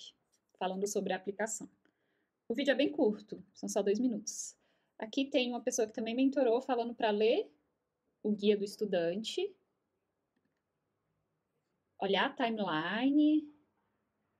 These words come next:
Aqui também ler o guia do estudante,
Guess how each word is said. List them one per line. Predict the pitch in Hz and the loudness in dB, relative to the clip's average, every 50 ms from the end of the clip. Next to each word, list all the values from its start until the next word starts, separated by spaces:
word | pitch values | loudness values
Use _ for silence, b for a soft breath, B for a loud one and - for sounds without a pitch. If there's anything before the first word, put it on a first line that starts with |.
| _ _ _ _ _ _ _ _ _ _ _ _ _ _ _ _ | _ _ _ _ _ _ _ _ _ _ _ _ _ _ _ _
Aqui | 202 214 - 220 | -10 -8 -8 -4
também | - 226 214 208 202 190 185 190 | -2 0 2 2 2 0 -2 -2
ler | 190 185 208 247 262 247 | -2 0 2 2 2 0
o | |
guia | 208 208 208 196 | 0 0 0 0
do | 196 | 0
estudante, | 202 - - 214 202 214 233 262 269 269 269 269 269 - - | -2 -4 -6 -4 -2 0 0 2 2 2 2 0 -2 -4 -6